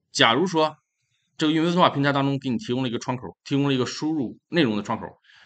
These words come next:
这个窗口当中，比如说人家给你提供输入指令的，你在这输入一个 epic config，啊，在这一提交，看这了吗？这个 pin 是吧？你点击提交，这个指令发到了他这儿，他呢调用了，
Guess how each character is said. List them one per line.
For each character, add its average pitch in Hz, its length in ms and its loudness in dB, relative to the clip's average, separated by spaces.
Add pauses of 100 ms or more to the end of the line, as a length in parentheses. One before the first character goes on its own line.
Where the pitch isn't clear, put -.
这 180 100 4
个 156 60 4
窗 190 160 6
口 156 40 6
当 165 140 8
中， 175 320 0
比 120 80 -4
如 123 60 2
说 127 80 4
人 135 100 4
家 156 60 2
给 123 100 -2
你 117 100 2
提 120 200 -4
供 156 120 2
输 - 380 -4
入 170 60 2
指 107 120 -6
令 110 120 0
的， 104 120 0 (300)
你 98 260 -8
在 104 120 -2
这 110 80 -2
输 107 140 -8
入 117 60 -4
一 113 40 -2
个 107 120 2
epic 110 220 -6
config， 104 340 -6 (1700)
啊， 90 240 -8
在 101 140 -6
这 120 100 2
一 127 100 2
提 135 160 -4
交， 160 160 6 (600)
看 - 180 -4
这 123 60 0
了 120 80 2
吗？ 113 80 0
这 117 80 -2
个 117 60 -4
pin 135 140 -2
是 113 80 0
吧？ 120 260 4
你 107 100 -8
点 110 160 0
击 127 80 0
提 131 140 -2
交， 139 260 2
这 - 80 -6
个 127 80 -2
指 101 100 -10
令 113 140 -2
发 120 140 -2
到 120 80 0
了 104 60 -2
他 110 100 -4
这 110 80 -2
儿， - 160 -12
他 160 240 4
呢 160 240 0 (500)
调 156 180 8
用 147 140 6
了， 120 480 2